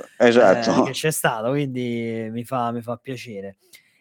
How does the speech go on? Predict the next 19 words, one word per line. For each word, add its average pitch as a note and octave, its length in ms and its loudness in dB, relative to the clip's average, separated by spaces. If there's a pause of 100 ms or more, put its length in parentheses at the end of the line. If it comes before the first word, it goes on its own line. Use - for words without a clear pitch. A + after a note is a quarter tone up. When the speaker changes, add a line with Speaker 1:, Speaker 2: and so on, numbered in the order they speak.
(160)
Speaker 2:
E F3 520 4
quindi F#3 400 0
dicevamo, E3 680 -2
mhmm, C#3+ 240 -14
per D3 160 -8
concludere F3 640 -2
il D#3 80 -2
discorso D3 760 0
Inghilterra, C#3 720 -2
tu E3+ 440 0
sinceramente, C#3+ 1080 -4 (500)
ehm, A#2+ 600 -4
come F3 280 -2
la E3 140 0
vedi A#2 480 -6
agli A2 160 -6
europei? G2+ 800 -8
Cioè, A#2+ 400 -8
tu C#3 440 -2